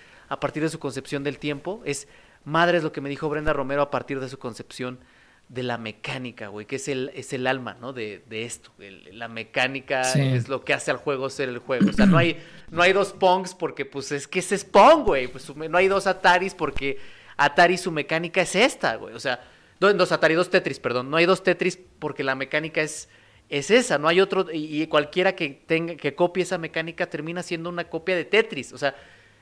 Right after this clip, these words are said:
Speaker 1: no sé, eh, no hay dos Minecrafts, ¿no? No sé, eh, hay muchas cosas que, que con esa sola frase tan bonita me hizo reflexionar. Pero bueno, ahí te lo dejo de tarea, güey.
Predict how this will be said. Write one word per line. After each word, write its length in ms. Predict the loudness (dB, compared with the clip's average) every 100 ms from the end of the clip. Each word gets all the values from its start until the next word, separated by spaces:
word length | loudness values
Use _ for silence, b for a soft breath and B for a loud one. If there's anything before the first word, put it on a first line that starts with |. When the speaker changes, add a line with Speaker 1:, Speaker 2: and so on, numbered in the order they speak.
| B _ _
Speaker 1:
no 100 | -6
sé, 360 | -2 -2 -4 -12
eh, 1500 | -6 -2 -2 -2 -2 -2 -4 -6 -6 -6 -6 -8 -12 -16 -20 -20 -20 -20
no 140 | -4 0
hay 120 | 2
dos 180 | 2 0
Minecrafts, 600 | -2 -2 -2 -6 -6 -14 _
¿no? 280 | -12 -10 -8 -10 -12
No 120 | -4 0
sé, 320 | 2 0 -2
eh, 420 | -12 -12 -14 -16 -4
hay 220 | -4 -4 -10 -10
muchas 300 | -8 -8 -10
cosas 300 | -10 -10 -10
que, 280 | -8 -8 -10
que 160 | -12
con 180 | -6 -2
esa 220 | 0 0
sola 300 | 2 2 2
frase 260 | 0 -4 -4
tan 240 | 0 0
bonita 400 | -2 -10 -10 -12 B B B B B
me 100 | -6
hizo 180 | -4 -2
reflexionar. 720 | -2 -2 -10 -8 -6 -2 -4 -6 b b b b
Pero 160 | -4 0
bueno, 220 | 0 0 -2
ahí 100 | -4
te 100 | -4
lo 80 |
dejo 200 | -6 -6
de 60 | -6
tarea, 340 | -6 -6 -8 -14
güey. 120 | -20